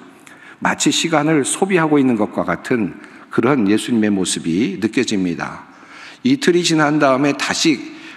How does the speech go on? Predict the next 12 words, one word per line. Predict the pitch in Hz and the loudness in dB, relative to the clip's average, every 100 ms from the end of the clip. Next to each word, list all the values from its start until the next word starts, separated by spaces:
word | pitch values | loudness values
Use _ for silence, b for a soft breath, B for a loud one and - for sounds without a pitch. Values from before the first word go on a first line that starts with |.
| B | B
"그러면 | - 135 143 151 139 | -2 2 4 4 2
베다니로 | 104 120 135 143 156 | 0 0 2 2 2
가자"라고 | - - - 151 135 139 | 0 -2 0 2 2 2
말씀하셨을 | 143 123 147 127 131 120 123 | 2 2 2 2 0 0 -2
것 | 127 | -2
같은데, | 98 - 120 98 101 196 208 B B B 127 | -4 -2 0 2 2 0 -4 B B B 2
예수님께서는 | 120 131 120 117 127 123 | 2 2 2 0 2 2
마치 | 107 95 95 - 120 - | 2 0 0 0 -2 -2
피하시려는 | - 185 180 175 147 117 98 | -2 -2 -2 0 2 2 2
듯 | 139 - - B B B - | 2 0 -6 B B B -6
"유대로 | 104 110 143 185 165 | 0 2 2 2 2
가자", | 101 95 80 71 - | 0 -2 -4 -6 -12